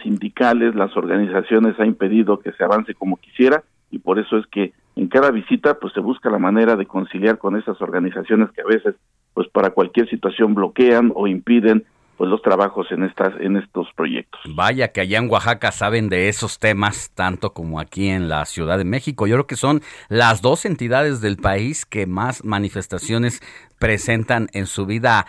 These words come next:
Speaker 2: activa, política y social. Y qué bueno que el presidente esté por allá, eh,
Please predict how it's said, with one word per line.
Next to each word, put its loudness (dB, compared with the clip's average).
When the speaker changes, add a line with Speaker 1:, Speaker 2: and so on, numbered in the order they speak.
Speaker 2:
activa, 0
política -2
y -6
social. 0
Y 2
qué 2
bueno 4
que 2
el 2
presidente 2
esté -2
por 0
allá, 4
eh, -2